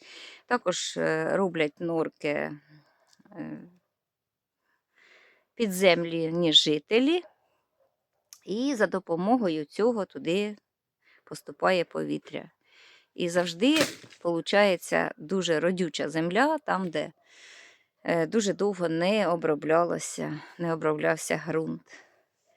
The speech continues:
Тож ось так, ну, дальше продовжую.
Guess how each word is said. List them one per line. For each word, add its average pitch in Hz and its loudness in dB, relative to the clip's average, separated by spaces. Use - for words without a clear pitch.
Тож 220 -4
ось 214 -4
так, 190 0
ну, 208 -6
дальше 208 0
продовжую. 220 6